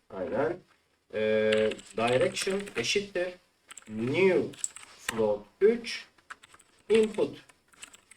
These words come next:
result nokta x y sıfır input result y. Yani, e, z'ye veriyoruz ama y. Çünkü, e, üç boyutlu yürüdüğümüzü var, düşünüyoruz.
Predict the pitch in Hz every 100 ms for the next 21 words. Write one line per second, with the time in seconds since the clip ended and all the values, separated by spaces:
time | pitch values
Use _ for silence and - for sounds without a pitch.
0 | _ - 117 117 139 160 180 - - 120
1 | 151 - - 135 143 - - - - -
2 | - - - 143 - - - - _ _
3 | _ - - - 110 120 117 - 117 466
4 | 190 - _ _ _ _ _ - 190 190
5 | 151 147 - - _ - 120 127 147 -
6 | - - _ - - - 190 - - -
7 | - - _ _ _ _ _ _ _ _
8 | _ _ _ 123 120 120 117 - 110 107
9 | 107 104 120 139 151 143 110 117 - 247
10 | 160 101 - 131 131 135 - - - _
11 | - 110 110 110 107 - 139 - 135 123
12 | 127 131 127 - 120 120 120 117 117 107
13 | 101 - 101 98 98 - 98 226 240 -